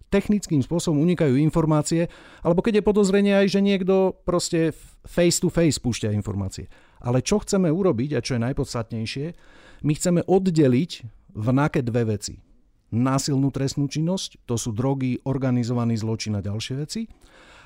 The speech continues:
A potom tu máme, tu voláme to kriminalita bielých goriel-, golierov. My by sme chceli zriadiť na tieto zločiny v rukavičkách, kade odteká zo štátu ročne viac ako miliarda eur,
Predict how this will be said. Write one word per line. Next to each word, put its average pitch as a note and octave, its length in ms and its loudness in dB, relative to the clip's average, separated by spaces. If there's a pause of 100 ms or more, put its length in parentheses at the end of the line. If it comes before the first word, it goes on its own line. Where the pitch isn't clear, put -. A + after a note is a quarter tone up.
(140)
A C#3 80 0
potom G3+ 320 2
tu G#3 80 0
máme, E3+ 400 2
tu D#3 240 -4
voláme D3 480 -2
to C3 80 -2
kriminalita D#3+ 640 2
bielých B2+ 320 0
goriel-, A2 400 0
golierov. G#2 560 0
My C3+ 160 -2
by G3 80 -2
sme F#3+ 160 2
chceli F#3 320 -2
zriadiť C#3+ 480 2
na B2 160 2
tieto A#2 560 -2
zločiny E3 400 0
v C#3 160 2
rukavičkách, D#3 800 -2
kade F3 320 4
odteká D3+ 640 -2
zo A#2+ 160 0
štátu C3 560 -2
ročne A#2 560 0
viac B2 240 0
ako B2 240 0
miliarda A#2+ 560 2
eur, C3+ 240 0